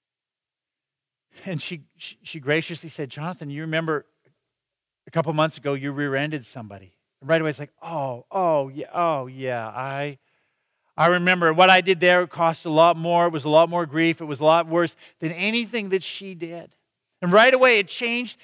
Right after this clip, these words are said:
me. I, to this day, I remember. Anytime one of my kids or my wife says, "Ah, you know about the car,"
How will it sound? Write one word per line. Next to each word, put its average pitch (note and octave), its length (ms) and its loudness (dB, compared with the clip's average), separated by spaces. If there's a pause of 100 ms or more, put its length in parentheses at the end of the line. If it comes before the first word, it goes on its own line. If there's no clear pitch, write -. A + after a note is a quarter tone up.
(180)
me. A3 140 -2
I, G#3 200 2
to F3+ 280 -10
this F3 220 -6
day, A3 180 2
I F#3 200 -2
remember. G#3 720 -2 (280)
Anytime A3 400 0
one A3 120 2
of G#3+ 60 -4
my A3 120 2
kids A#3 360 0 (320)
or G3+ 160 2
my A#3 140 2
wife A3 260 2
says, F#3+ 240 -8
"Ah, F#3 400 0 (380)
you F#3 80 -4
know G3 100 0
about F#3+ 220 -2
the - 80 -14
car," D#3 440 -8